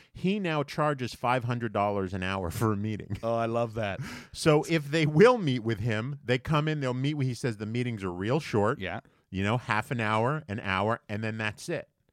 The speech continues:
Speaker 1: They don't, they don't wanna pay him. And they've actually spent millions and millions of dollars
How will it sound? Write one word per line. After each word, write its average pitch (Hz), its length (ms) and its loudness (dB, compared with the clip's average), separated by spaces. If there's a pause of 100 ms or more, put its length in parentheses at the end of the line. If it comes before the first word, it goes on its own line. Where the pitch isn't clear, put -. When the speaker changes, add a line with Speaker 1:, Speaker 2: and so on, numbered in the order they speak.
(420)
Speaker 1:
They 104 140 0
don't, 107 320 0
they 107 140 2
don't 104 180 2
wanna 113 180 0
pay 160 220 -2
him. 143 180 0
And 117 200 -4
they've 117 200 0
actually 135 520 0
spent 110 400 -8
millions 123 520 -2
and 131 120 -4
millions 117 400 -2
of 95 100 -4
dollars 90 400 -2